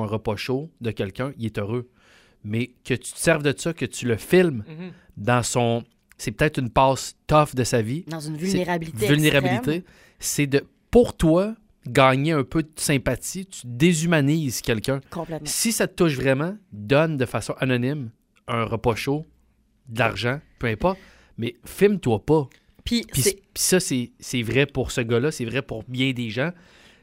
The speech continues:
Speaker 1: Tu le fais pour toi. Si tu te
Speaker 3: Complètement.
Speaker 1: filmes, c'est que tu le fais pour toi.
Speaker 3: Puis autre point qui est pas aussi important, mais on dit hamburger, pas hamburger.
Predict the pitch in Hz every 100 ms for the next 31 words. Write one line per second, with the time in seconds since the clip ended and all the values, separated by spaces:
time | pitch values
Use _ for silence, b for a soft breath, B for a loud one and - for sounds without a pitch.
0 | b _ _ _ _ 147 135 - - 127
1 | - 147 113 - _ _ _ _ _ _
2 | _ _ _ _ _ - 180 165 - 196
3 | 226 220 143 _ _ - 127 139 117 131
4 | 113 - 113 B B B - 214 220 240
5 | - 220 240 202 175 220 220 175 - -
6 | 226 - 175 170 180 - 175 233 b b
7 | b b b b 170 175 170 160 180 190
8 | 185 _ _ _ _ - 190 190 175 160
9 | 165 165 - _ _ _ - 196 180 165
10 | 156 143